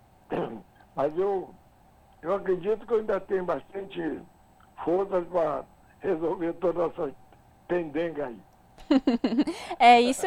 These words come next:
Speaker 2: mesmo, senhor Noca. Então vamos lá. Show Noca noventa, sábado às nove da noite, domingo às seis da tarde, no Sesc Pompeia,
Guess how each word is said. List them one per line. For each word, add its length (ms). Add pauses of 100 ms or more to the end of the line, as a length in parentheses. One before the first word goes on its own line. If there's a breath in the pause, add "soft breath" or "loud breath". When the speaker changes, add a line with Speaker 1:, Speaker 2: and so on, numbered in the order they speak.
Speaker 2:
mesmo, 360
senhor 320
Noca. 260
Então 240
vamos 240
lá. 220 (240 soft breath)
Show 340
Noca 320
noventa, 800
sábado 600
às 120
nove 220
da 140
noite, 580
domingo 480
às 120
seis 220
da 140
tarde, 480
no 100
Sesc 400
Pompeia, 560